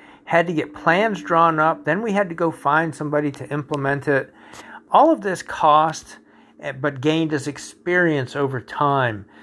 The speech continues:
So if you have a house on a hill and you have some issues,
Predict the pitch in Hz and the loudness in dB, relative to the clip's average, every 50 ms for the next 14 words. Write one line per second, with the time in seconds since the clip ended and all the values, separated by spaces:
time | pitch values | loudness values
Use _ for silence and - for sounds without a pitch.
0 | - - _ - - 175 165 160 160 - 175 147 135 - 190 214 240 254 254 214 | -20 -20 _ -4 2 4 4 4 2 -2 -8 -8 -6 -2 0 2 4 4 2 2
1 | 196 160 139 123 120 - - 165 160 156 160 147 - - 143 139 135 131 117 104 | -2 -4 -4 -6 -8 -2 0 2 4 4 2 0 -2 -4 -4 -4 -4 -4 -8 -6
2 | - 147 147 147 143 139 139 139 135 - - - - _ _ - 139 147 165 185 | -2 -2 0 2 2 2 0 0 -2 -6 -14 -20 -20 _ _ -8 -6 -4 -4 -4
3 | 170 180 196 180 151 - - 151 131 - 143 147 151 143 - - 131 117 110 107 | 0 0 0 0 0 -2 -6 -8 -8 -6 -4 -4 -4 -4 -4 -4 -4 -4 -4 -4
4 | 104 - - | -6 -10 -16